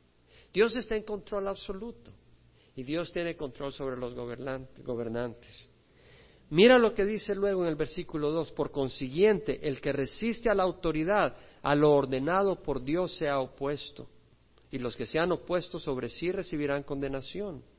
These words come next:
Es decir, Dios ha establecido autoridad y hay que obedecerlas. Y estas autoridades Dios las ha establecido en el hogar, en la iglesia, en el gobierno, en las ciudades, en los países.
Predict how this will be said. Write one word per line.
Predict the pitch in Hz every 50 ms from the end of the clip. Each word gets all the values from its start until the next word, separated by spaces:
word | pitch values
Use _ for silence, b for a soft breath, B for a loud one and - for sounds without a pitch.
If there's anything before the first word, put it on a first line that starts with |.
| _ _ _ _ _ _ b b b b b b b b b b b b b
Es | b 190 190
decir, | 220 202 - - 220 220 214 185
Dios | 180 202 208 202 220
ha | 214
establecido | 190 190 - 196 180 175 170 160 - 196 190 190 185
autoridad | 180 170 - - 160 147 143 139 143 170 190 202 165 139 139 - - - - - _ _ _ _ -
y | 127 131
hay | 135 151
que | - - 165
obedecerlas. | 156 156 151 143 135 - - 165 175 208 190 147 110 104 - - - - - - - - _ _ _ _ _ _ _ _ _ b b b b b b
Y | 165 175
estas | 196 - 254 233 -
autoridades | 233 220 202 208 - 202 185 180 180 190 208 220 202
Dios | 196 208 208
las | 208 190 -
ha | 202 190
establecido | 175 - - 180 170 165 156 143 - - 175 175 180 180
en | 160
el | 143 123 117
hogar, | 113 101 101 101 101 123 156 - - - - - - - b b b b b b b
en | b 123 123
la | 120 117
iglesia, | 113 107 113 117 117 120 131 156 151 - - 107 196 98 - - - - _ _ _ - -
en | 120 135
el | 135 135 127
gobierno, | 139 131 117 135 131 147 170 202 226 226 185 143
en | 123
las | 120 113 -
ciudades, | - 139 127 143 170 208 233 220 175 135 - -
en | 123 123
los | 123 117 -
países. | - 117 117 147 185 226 240 226 - - - - - - -